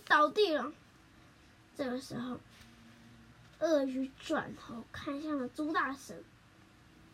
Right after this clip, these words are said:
哎，然后呢，那只蛇已经把，已经把这只松鼠快，那个传到快要死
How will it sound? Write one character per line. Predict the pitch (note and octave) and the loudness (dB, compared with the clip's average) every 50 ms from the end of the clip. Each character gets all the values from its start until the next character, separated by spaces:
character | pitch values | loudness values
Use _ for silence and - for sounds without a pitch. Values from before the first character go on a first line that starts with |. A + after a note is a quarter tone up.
| - - - - - - - - - - - - - - - - | -20 -20 -20 -20 -20 -20 -20 -20 -20 -20 -20 -20 -20 -20 -16 -14
哎， | A3+ A#3 A#3 A#3+ B3 C4 C4+ C#4+ C#4+ C#4+ C#4+ D4 D4+ D4+ D4+ C#4+ D4 D4 D4 C#4+ C#4+ C4 - - - - - - - - - - - - - - - - - - - - - - - - - - - - - - - - | -12 -12 -10 -10 -8 -6 -2 -2 0 0 2 2 2 2 4 4 4 4 4 4 2 0 -4 -10 -20 -20 -20 -20 -20 -20 -20 -20 -20 -20 -20 -20 -20 -20 -20 -20 -20 -20 -20 -20 -20 -20 -20 -20 -20 -20 -20 -20 -20 -8
然 | - B3+ C4 C#4+ | -4 -2 0 4
后 | D4 D4+ D#4+ E4+ | 6 6 6 6
呢， | E4 D4+ C#4 D4 D4 - - - - - - - | 4 4 2 0 -4 -6 -16 -20 -20 -20 -20 -2
那 | - E4 D4+ D4 | 0 2 2 2
只 | C4+ C#4+ D#4 | 0 -2 -4
蛇 | D4+ - - - B3 B3 A#3+ C4 - - - - - - - - - - - - - - - | -6 -6 -4 -2 0 0 0 -2 -4 -14 -20 -20 -20 -20 -20 -20 -20 -20 -20 -20 -20 -8 -4
已 | D4 C#4 C4 B3 | -2 -2 0 0
经 | C#4 E4+ F4+ F4 E4+ | 2 2 2 4 4
把， | D4+ C4+ - - - - - - - - - - - - - - - - - - - - - - - - - - | 4 4 4 2 0 -6 -18 -20 -20 -20 -20 -20 -20 -20 -20 -20 -20 -20 -20 -20 -20 -20 -20 -20 -20 -20 -10 -4
已 | - C#4+ C4+ | -2 -2 0
经 | B3+ D4+ E4+ F4+ F4+ | 2 2 2 2 4
把 | E4+ D4 - A#3+ B3 | 4 4 6 4 2
这 | B3+ C#4+ E4 D#4+ | 0 0 0 0
只 | D4 D4 - C#4+ C#4+ C#4+ | 0 -2 -4 -6 -6 -6
松 | D4 - - C#4+ C#4 C#4 C#4+ D4 | -8 -4 -2 0 0 2 0 -2
鼠 | - - C#4+ B3 - - - - - - - - - - - - - - - - - - - - - - - - - - - | -2 0 -2 -2 -2 -4 -16 -20 -20 -20 -20 -20 -20 -20 -20 -20 -20 -20 -20 -20 -20 -20 -20 -20 -20 -20 -20 -20 -20 -16 -14
快， | - - F#4+ - E4+ E4 - - - - - - - - | -6 -4 -2 -2 -2 -4 -8 -10 -16 -16 -14 -14 -10 0
那 | D4+ D#4+ D#4+ D4 | 2 2 4 4
个 | C#4+ C#4 C#4 C#4 C#4 | 4 2 2 2 0
传 | - - D4 B3+ C4 C4+ | -2 -2 0 0 2 4
到 | D#4 E4 E4 - G#4 - - - - | 4 2 2 0 -6 -12 -12 -18 -10
快 | - - F4 D#4 | -2 0 0 2
要 | D4+ D4+ D#4 D#4+ D#4 D4 D4+ | 2 0 0 2 2 2 2
死 | D#4 - - - - - G3 | 0 -4 -10 -12 -10 -10 -10